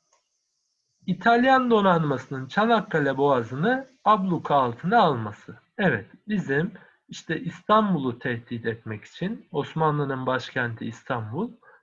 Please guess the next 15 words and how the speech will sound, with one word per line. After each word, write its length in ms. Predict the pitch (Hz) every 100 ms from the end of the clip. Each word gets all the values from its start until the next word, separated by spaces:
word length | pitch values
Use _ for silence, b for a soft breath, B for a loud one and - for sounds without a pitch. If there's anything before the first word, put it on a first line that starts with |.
| _
Çanakkale 720 | - 202 196 190 139 131 123
Boğazı'nı, 680 | 123 117 113 123 208 262 b b b _ _
e, 40 | 156 139 139 139 -
abluka 480 | 190 180 175 180
altına 420 | 170 127 - 120 110
alıyorlar. 380 | 104 104 107
Yani 520 | 143 180 131 165 220 -
çevreliyorlar. 920 | - 165 139 135 117 110 95 90 - _ _ _
Her 180 | - 165
an 280 | 127 202 -
saldırıya 800 | - 170 143 117 113 156 208 254 _ _ _ _ _
hazır 380 | 185 165 139
hale 300 | 120 117 104
getiriyorlar. 800 | 107 104 - 107 107 98 - - _ _ b b b b _ _ _ _
E, 40 | 190